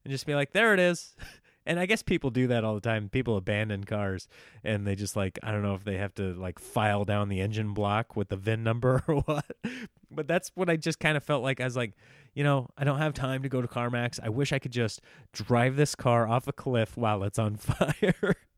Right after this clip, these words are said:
and then just, you know, be done with it." And back in the day, you probably could. Back in the day when,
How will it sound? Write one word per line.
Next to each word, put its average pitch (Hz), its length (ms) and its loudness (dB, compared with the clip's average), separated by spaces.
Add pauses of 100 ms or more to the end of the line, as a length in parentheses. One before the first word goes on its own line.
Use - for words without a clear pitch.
(100)
and 151 180 0
then 147 220 2
just, 143 220 -2 (360)
you 135 100 0
know, 127 140 4
be 127 220 2
done 135 200 4
with 110 160 -4
it." 87 120 -6 (400)
And 156 160 -4
back 208 240 0
in 170 60 -8
the 156 60 -8
day, 143 200 -4
you 131 120 -4
probably 107 440 -4
could. 92 240 -8
Back 139 220 -4
in 135 40 -8
the 127 80 -4
day 127 220 0
when, 117 200 -4